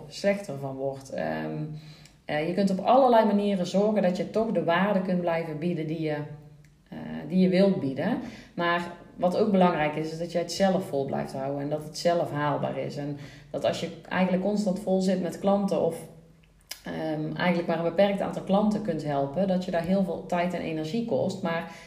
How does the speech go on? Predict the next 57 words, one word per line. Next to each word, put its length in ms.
misschien 360
niet 140
genoeg, 420
eh, 400
oplevert. 640
En 140
dat 140
wanneer 320
je 100
het, 280
ehm, 640
een 60
deel 220
gaat 160
automatiseren, 840
dat 160
je 60
gewoon 260
heel 240
veel 420
tijd 280
gaat 200
besparen, 500
waardoor 280
je 140
juist 400
meer 240
inhoud 420
kunt 180
geven 320
aan 120
je 60
programma, 400
waarin 220
je 80
juist 340
meer 220
kunt 260
gaan 200
bieden. 300
Dus 160
dat 140
is 80
ook 60
wat 160
ik 80
je 100
wel 120
mee 220
wil 160
geven 220
als 120
je 60
daar 160
nog 120
over 200
twijfelt, 640